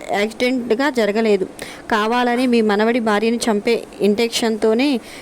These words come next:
యాక్సిడెంట్ ప్లాన్ చేసినట్లుగా స్పష్టంగా తెలుస్తుంది. కానీ ఆ అమ్మాయి అదృష్టం బాగుండి మీ తమ్ముడు గారు అడ్డుపడి తనని త్రుటి-, త్రుటిలో తప్పించారు" అని అన్నాడు ఎస్ఐ. ఆ మాట వినగానే శకుంతల కోపంతో ఊగిపోతూ,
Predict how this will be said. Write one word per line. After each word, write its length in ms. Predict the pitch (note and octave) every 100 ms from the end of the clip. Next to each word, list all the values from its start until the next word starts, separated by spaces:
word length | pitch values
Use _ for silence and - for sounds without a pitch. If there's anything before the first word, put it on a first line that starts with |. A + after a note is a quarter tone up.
| -
యాక్సిడెంట్ 500 | G#3 G#3+ - A#3+ A#3+
ప్లాన్ 200 | A#3+ G#3+ -
చేసినట్లుగా 680 | G#3+ G#3+ A3 G#3 A3 G#3+ B3
స్పష్టంగా 560 | B3+ G#3 - C4 B3+ B3
తెలుస్తుంది. 600 | G#3 G3+ - F#3 F#3 - - -
కానీ 300 | A3+ A#3 C#4
ఆ 120 | -
అమ్మాయి 420 | A3 G#3 A3 B3
అదృష్టం 560 | G#3+ G3 A3 - A#3+ A3
బాగుండి 500 | G3+ G3+ A3 B3+ E4+ - - - -
మీ 160 | A3+ B3
తమ్ముడు 340 | A#3+ G#3+ A#3+
గారు 280 | B3 A#3 A#3
అడ్డుపడి 540 | A3 G3+ G3 A#3+ A3+ B3+
తనని 380 | - A3 A3+
త్రుటి-, 480 | A3+ G#3+ G#3 G3+ -
త్రుటిలో 360 | A3+ G#3+ C4 C#4
తప్పించారు" 680 | C#4+ G#3 B3 A#3 - G#3+ G#3+
అని 240 | - A3+
అన్నాడు 400 | G3+ F#3+ G3+ G#3+
ఎస్ఐ. 340 | F3 F#3 - - - - - - - G#3+
ఆ 140 | A#3+
మాట 260 | B3 A3+ C4+
వినగానే 560 | A#3+ A#3 A#3 A#3 C#4
శకుంతల 520 | B3 A3+ - A#3 B3
కోపంతో 580 | B3 - G#3 A#3 A#3 B3
ఊగిపోతూ, 720 | G#3 G#3 A3 - A3+ A3+ G4+